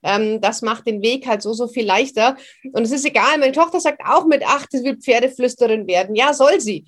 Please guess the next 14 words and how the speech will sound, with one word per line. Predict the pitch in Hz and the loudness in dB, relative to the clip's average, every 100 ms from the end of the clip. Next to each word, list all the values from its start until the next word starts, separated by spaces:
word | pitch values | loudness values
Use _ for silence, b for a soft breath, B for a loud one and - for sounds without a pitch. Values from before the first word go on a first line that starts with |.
| b b _ | b b _
Das | 220 | -6
Einzige, | 190 262 320 320 | -2 0 0 -2
worüber | 254 269 240 | -2 0 -2
wir | 254 | -2
sprechen, | 262 - 254 269 | -4 0 -2 0
ist, | 277 | -4
okay, | 269 349 381 233 | -2 0 0 0
um | |
das | 226 254 | 0 -2
zu | - | -2
erreichen, | 277 320 330 262 | -2 -2 -4 -4
was | 262 - | -4 -2
bräuchtest | 262 285 330 330 - | 2 2 0 -8 -4
du? | 220 | -6